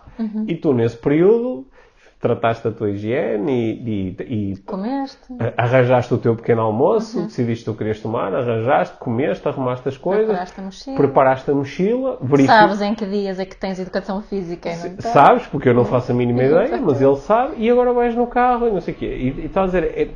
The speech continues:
Speaker 2: é, é, é muito bom. E, é, e
Speaker 1: Uhum.
Speaker 2: tava,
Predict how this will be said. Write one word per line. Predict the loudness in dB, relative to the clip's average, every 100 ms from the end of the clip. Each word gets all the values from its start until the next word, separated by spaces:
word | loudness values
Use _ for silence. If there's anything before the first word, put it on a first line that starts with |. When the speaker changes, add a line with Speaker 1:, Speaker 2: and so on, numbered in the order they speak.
| 0
Speaker 2:
é, | 2 2 0 -2 -2 0 0 0
é, | 0
é |
muito | 0 -2 -4 -4
bom. | -2 -2 -6 -12
E, | -12 -2
é, | 0
e | 0
Speaker 1:
Uhum. |
Speaker 2:
tava, | 0 0 0